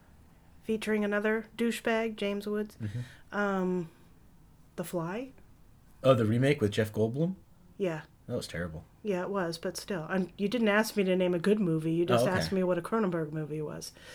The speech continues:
Speaker 1: He did, uh, The Dead Zone?
Speaker 2: Uh, yeah, yeah, I've seen The Dead Zone. That
Speaker 1: Okay,
Speaker 2: was
Speaker 1: well, this is
Speaker 2: terrible.
Speaker 1: his son,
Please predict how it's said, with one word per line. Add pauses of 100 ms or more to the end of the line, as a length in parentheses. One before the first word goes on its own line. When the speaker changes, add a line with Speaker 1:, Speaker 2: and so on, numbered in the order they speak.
(420)
Speaker 1:
He
did,
uh,
The
Dead
Zone? (960)
Speaker 2:
Uh,
yeah, (140)
yeah,
I've
seen
The
Dead
Zone. (180)
That
Speaker 1:
Okay,
Speaker 2:
was
Speaker 1:
well,
this
is
Speaker 2:
terrible.
Speaker 1:
his
son,